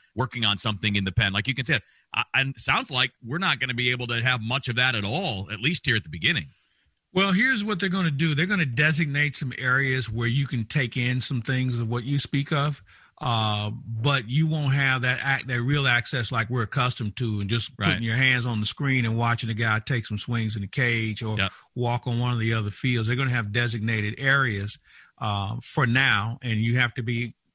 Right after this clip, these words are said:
Speaker 2: you have to wear a mask at all times. Uh, but the access isn't. You're right. It's not what we've been accustomed to. So we're gonna have to try and make the most of it, uh, with what we have.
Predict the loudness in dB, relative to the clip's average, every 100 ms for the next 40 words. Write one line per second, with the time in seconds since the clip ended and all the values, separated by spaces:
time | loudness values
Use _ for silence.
0 | -2 0 2 0 0 2 2 4 4 2
1 | -2 -2 -2 -4 0 2 2 0 -4 -12
2 | _ -20 -20 _ -6 -4 -4 -4 -2 -2
3 | -2 0 2 2 0 -2 -2 0 0 0
4 | -4 -2 0 2 0 -2 -2 -2 2 0
5 | 0 -6 -6 -6 -4 -2 -4 -2 -2 -2
6 | -4 -4 -2 -2 -2 -2 0 -2 -4 -4
7 | 0 0 0 -2 -2 0 0 0 -2 -2
8 | -2 -8 _ -20 -20 _ -8 -2 0 0
9 | 0 -2 -2 0 -2 -2 2 4 4 2